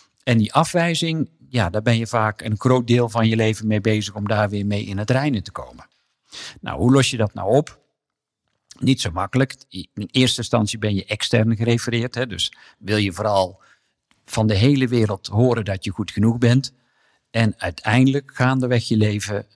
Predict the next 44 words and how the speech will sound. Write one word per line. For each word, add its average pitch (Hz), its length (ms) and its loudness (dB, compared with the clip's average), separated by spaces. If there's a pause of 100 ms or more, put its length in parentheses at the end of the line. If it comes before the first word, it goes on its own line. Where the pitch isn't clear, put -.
(800)
eh, 95 180 -2 (240)
ik 104 160 -12
stel 113 220 2
altijd 107 280 -2
de 113 80 -2
vraag, 107 360 0
"Hoe 127 220 4
weet 156 260 2
je 135 60 4
nu 135 160 4
of 123 200 -4
je 113 60 -2
iets 110 140 -2
goed - 200 0
gedaan 87 360 -2
hebt?" - 260 -20
Nou, - 260 -12
dat 104 120 -6
is 104 60 -4
een 110 60 2
hele 120 220 2
mooie 113 340 0
vraag, 117 360 0
want 107 180 -4
dan, 113 340 0 (800)
eh, 101 500 0 (120)
krijg 139 360 2
je 113 120 0
te - 100 -2
horen 147 640 2 (340)
van 131 360 2
je 123 120 -2
cliënt, 117 580 0
ik, 110 100 -12 (140)
hè, 113 160 0
in 117 120 0
mijn 113 240 0
geval, 110 520 -2 (380)
van, 120 360 2
"Ja, 101 180 -8
ik 110 140 -6
ben 113 140 2
goed 156 280 0
genoeg 117 600 0